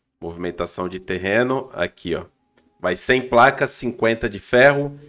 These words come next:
e cem engrenagens pra fazer o escavador de terra. Só pode trabalhar golem nele, tá?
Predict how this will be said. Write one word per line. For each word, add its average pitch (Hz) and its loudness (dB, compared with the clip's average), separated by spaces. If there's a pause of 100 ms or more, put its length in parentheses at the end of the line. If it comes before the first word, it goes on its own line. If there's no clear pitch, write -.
(160)
e 110 -6
cem 123 2
engrenagens 104 2
pra 110 0
fazer 101 -4
o 104 -2
escavador 101 0
de 104 -4
terra. 110 0
Só 120 0
pode 127 4
trabalhar 117 4
golem 104 0
nele, 87 -6 (340)
tá? 101 2